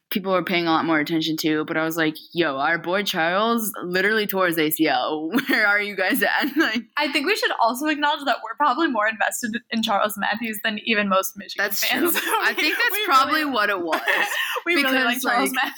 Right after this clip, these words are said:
Speaker 2: Matthews. <laughs>
Speaker 1: like, refer to my list. <laughs> Charles Matthews is probably one of my favorites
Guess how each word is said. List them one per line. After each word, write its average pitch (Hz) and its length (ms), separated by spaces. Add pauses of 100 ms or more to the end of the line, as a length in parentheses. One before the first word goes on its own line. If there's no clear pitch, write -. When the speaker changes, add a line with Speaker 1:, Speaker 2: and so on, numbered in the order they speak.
Speaker 2:
Matthews. 339 500
<laughs> - 60
Speaker 1:
like, 208 220
refer 214 460
to 294 120
my 269 220
list. 240 680 (220)
<laughs> - 260
Charles 240 300
Matthews 208 440
is 196 200
probably 165 640
one 160 160
of 156 80
my 160 100
favorites 143 580